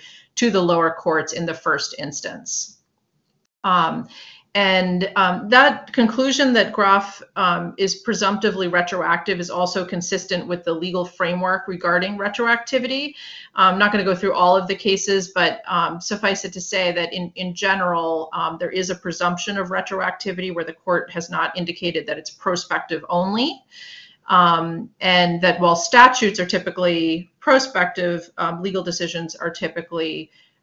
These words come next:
um, uh, retroactive. And, but, you know, that doesn't mean,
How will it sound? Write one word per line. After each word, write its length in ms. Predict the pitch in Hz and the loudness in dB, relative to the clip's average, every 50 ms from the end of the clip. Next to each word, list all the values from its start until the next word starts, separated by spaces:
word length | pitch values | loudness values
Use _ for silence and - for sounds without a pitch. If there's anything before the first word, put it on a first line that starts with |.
| _ - | _ -6
um, 560 | 160 160 160 160 160 - 160 151 165 220 - _ _ _ _ - - - | -4 -4 -4 -4 -4 -6 -8 -10 -12 -12 -16 _ _ _ _ -16 -10 -6
uh, 320 | 120 151 151 - - - - 185 | -4 -2 -2 -2 -4 -6 -4 0
retroactive. 1040 | 180 170 160 - - 160 156 - - - - - - - 151 - - - - - _ - - - - _ _ - 208 | 0 0 2 0 -2 0 2 2 2 2 0 -4 -10 -10 -10 -10 -12 -16 -20 -20 _ -20 -20 -20 -20 _ _ 0 2
And, 300 | 202 196 196 196 - - | 2 2 2 0 0 4
but, 140 | - 247 247 - - - 247 | 4 4 4 4 0 -2 0
you 60 | 254 | 2
know, 120 | 240 233 220 | 2 2 4
that 480 | 240 262 269 - - - 214 - - - | 4 4 4 2 0 -4 -10 -12 0 4
doesn't 560 | 254 240 262 269 - 370 370 311 240 - 208 | 6 6 6 6 4 0 0 -2 -2 -2 0
mean, 400 | 220 226 233 226 233 233 262 | 0 2 2 2 2 0 0